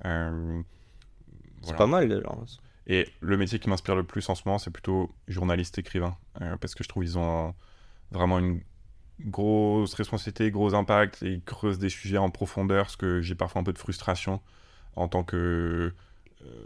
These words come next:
Speaker 1: voilà, salarié d'assaut avec beaucoup de contraintes opérationnelles, euh, parfois j'ai l'impression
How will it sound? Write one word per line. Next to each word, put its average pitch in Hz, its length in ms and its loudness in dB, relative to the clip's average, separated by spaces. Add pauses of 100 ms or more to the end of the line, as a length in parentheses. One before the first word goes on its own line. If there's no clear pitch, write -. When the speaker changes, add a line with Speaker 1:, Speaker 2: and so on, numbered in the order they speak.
(540)
Speaker 1:
voilà, 87 440 6
salarié 90 440 4
d'assaut 95 440 2
avec 87 140 2
beaucoup 87 200 -2
de 87 60 -10
contraintes 92 340 -2
opérationnelles, 95 640 2
euh, 85 260 0 (220)
parfois 95 340 2
j'ai 92 80 -2
l'impression 90 320 -2